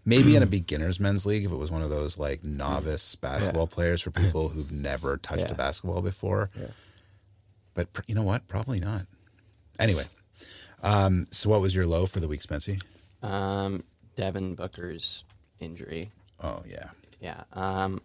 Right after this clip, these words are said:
Speaker 3: I mean, everything's, things have not been going well, regardless, for the Suns recently. And, of course, that's the nail in the coffin, and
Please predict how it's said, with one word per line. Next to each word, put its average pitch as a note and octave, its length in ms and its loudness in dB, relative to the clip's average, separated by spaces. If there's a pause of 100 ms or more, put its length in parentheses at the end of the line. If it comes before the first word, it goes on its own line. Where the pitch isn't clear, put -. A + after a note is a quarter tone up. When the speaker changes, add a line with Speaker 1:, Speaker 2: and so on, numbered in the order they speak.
(140)
Speaker 3:
I G2+ 100 0
mean, G2 220 0
everything's, G#2+ 680 -2 (240)
things G#2+ 220 0
have A2 120 -8
not F#2 200 0
been G2 140 -8
going F#2 300 -4
well, E2 420 -6 (220)
regardless, F#2+ 800 -4
for - 100 -12
the G2+ 100 -10
Suns G2+ 360 -2
recently. G#2 580 -4 (460)
And, F#2 80 -6
of F2+ 100 -14
course, E2+ 380 -4
that's F2+ 240 -10
the E2+ 260 -6 (100)
nail F2 240 -6
in F2 60 -4
the D#2+ 80 -10
coffin, - 680 -8
and - 260 -16